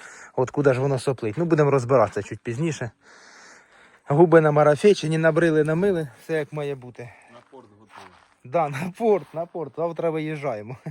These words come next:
Speaker 1: <laughs> Якраз, каже, Васильок, помазали ми його так, що якраз як на
Speaker 2: Подушка
Speaker 1: Одесу.
Speaker 2: є.
Speaker 1: Хто?
Speaker 2: Подушка є, одіяло є.
Speaker 1: Да, все є, то есть. Хоч завтра. Я не представляю, як оце люди ганяли раніше. І на Одесу. От,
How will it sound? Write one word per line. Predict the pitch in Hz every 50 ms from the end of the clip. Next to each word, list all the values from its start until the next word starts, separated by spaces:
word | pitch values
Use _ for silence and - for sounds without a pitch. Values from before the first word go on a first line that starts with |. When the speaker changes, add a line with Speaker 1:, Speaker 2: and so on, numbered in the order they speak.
| -
Speaker 1:
<laughs> | - _ - 151 139
Якраз, | 143 131 - 165 160 143
каже, | - 156 151
Васильок, | 151 143 - 156 151 147 131
помазали | - 160 160 160 156 139 143 139 139 139
ми | 143 143
його | 139 139 139 139
так, | 131 - 156 139 120
що | - - 113
якраз | 107 101 - 123 113 104 - - _ _
як | 131 143 117 123
на | 151 147
Speaker 2:
Подушка | 143 135 120 110 104
Speaker 1:
Одесу. | 104 110 107 113
Speaker 2:
є. | 131 143 139 135 _ _ _ _ _ _ _
Speaker 1:
Хто? | - - 202 226 220 233 233 _ _ _
Speaker 2:
Подушка | 180 170 160 165 147 _ _ 120 113 113 123
є, | 127 120
одіяло | 110 107 110 110 113 117 107 104 101
є. | 95 95 113 120 _ _ _ -
Speaker 1:
Да, | 170 190 220 226 165
все | 131 - - 185 175 160
є, | 160 160 139 - _
то | - 113
есть. | 101 90 - _ _ - - - _ _ _ _ _ _ - -
Хоч | _ - 151 139
завтра. | 120 127 139 113 104 - - 113
Я | 151 220 220
не | 185
представляю, | 151 - 156 147 - 156 143 135 131
як | 156 170 -
оце | 156 147 - 151
люди | 135 143 135 131
ганяли | 131 131 135 131 131 127 120 123 113
раніше. | 113 110 107 - -
І | 113
на | 120 139 139
Одесу. | 139 131 127 143 143 - - 123
От, | 117 110 -